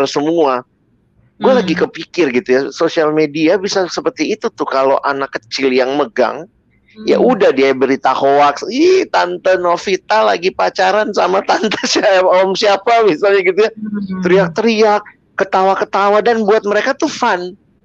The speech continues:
Speaker 1: Temennya satu
Speaker 2: Iya.
Speaker 1: lagi datang, ambil lagi mic-nya. Nah, tapi ketika, eh, sosial media itu ada di tangan yang tepat ya, seperti mic itu ada di tangan M C, ada di tangan pembicara ya,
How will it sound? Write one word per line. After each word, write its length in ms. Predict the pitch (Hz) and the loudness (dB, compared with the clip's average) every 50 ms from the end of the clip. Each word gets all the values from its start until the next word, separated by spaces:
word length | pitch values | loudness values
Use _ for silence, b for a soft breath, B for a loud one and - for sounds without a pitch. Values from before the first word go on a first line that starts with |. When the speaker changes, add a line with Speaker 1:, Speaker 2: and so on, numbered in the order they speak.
| _ _ | _ _
Speaker 1:
Temennya 320 | - 190 175 180 180 185 208 | -4 -2 0 0 2 2 2
satu 300 | 202 - 175 175 - 202 | 2 2 -2 0 2 2
Speaker 2:
Iya. 100 | 190 180 | 2 4
Speaker 1:
lagi 120 | 180 196 180 | 2 0 0
datang, 400 | 175 175 175 180 - 208 185 160 | 0 0 0 0 -2 -4 -4 -2
ambil 320 | 147 165 175 175 175 170 | -2 -2 0 2 2 2
lagi 240 | 170 175 170 170 190 | 4 2 2 0 -2
mic-nya. 560 | 180 175 170 175 180 170 - 185 196 190 170 - _ _ _ _ _ _ _ _ _ _ _ _ _ _ | 0 0 0 0 -2 -4 -2 -2 0 0 -2 -4 _ _ _ _ _ _ _ _ _ _ _ _ _ _
Nah, 300 | - 185 208 202 185 - - - - _ _ _ - | -4 -2 0 0 0 -2 -4 -12 -20 _ _ _ -4
tapi 320 | 185 180 180 - - 285 | -2 -2 -2 -2 -4 -4
ketika, 560 | - - 254 - - 185 - - 175 160 151 - - _ _ _ _ _ _ _ _ - | -2 -2 -4 -2 -4 -6 -2 0 0 0 0 -2 -6 _ _ _ _ _ _ _ _ -2
eh, 160 | 147 143 135 131 | 2 2 2 2
sosial 460 | 131 - 139 131 - - 131 127 127 | 2 0 -2 0 0 0 0 0 2
media 400 | 127 127 127 123 117 123 123 117 | 0 0 -2 -2 0 0 0 0
itu 480 | - - 127 - _ - 135 127 120 - - _ - | 0 -2 -6 -8 _ -2 0 2 2 0 -2 _ -6
ada 400 | - 127 123 123 110 104 127 123 | -4 -2 -2 -2 -2 0 -2 -2
di 160 | 117 110 123 | 0 -2 -4
tangan 480 | 120 - - 123 120 117 120 120 117 120 | -6 -4 -4 -4 -4 -4 -4 -6 -6 -4
yang 240 | 120 117 117 123 131 | -4 -4 -4 -4 -4
tepat 560 | - 240 - _ - - 123 120 - _ - | -6 -6 -6 _ -4 0 0 0 -2 _ -4
ya, 240 | 123 117 117 117 117 | -2 0 0 -2 -4
seperti 460 | - - - 123 - 131 120 - 135 | -6 -8 -8 -6 -4 -4 -6 -2 -2
mic 400 | 131 123 120 120 123 123 117 - | -2 -2 -2 -2 -2 -2 -4 -6
itu 240 | - 127 _ - 131 | -10 -10 _ -2 0
ada 240 | - 123 117 120 120 | 0 0 0 -2 -2
di 80 | 117 120 | -2 -4
tangan 540 | 120 117 120 117 117 120 117 120 120 117 107 _ _ _ _ - | -4 -4 -6 -4 -2 -4 -4 -4 -6 -10 -10 _ _ _ _ -6
M 240 | - 123 123 131 123 | -4 -4 -4 -4 -4
C, 160 | - - - 135 131 127 131 131 127 123 - | -4 -2 -2 0 0 2 0 0 0 0 -2
ada 160 | - 113 113 | -2 -2 -2
di 160 | 120 110 123 - | -2 -4 -4 -4
tangan 320 | 117 117 120 120 127 120 | -4 -4 -4 -4 -6 -4
pembicara 800 | - 131 127 123 120 113 - - 123 117 120 123 127 143 131 120 | -4 -4 -4 -2 -6 -6 -4 -2 0 0 2 2 2 0 0 2
ya, 160 | 139 143 139 | 2 0 0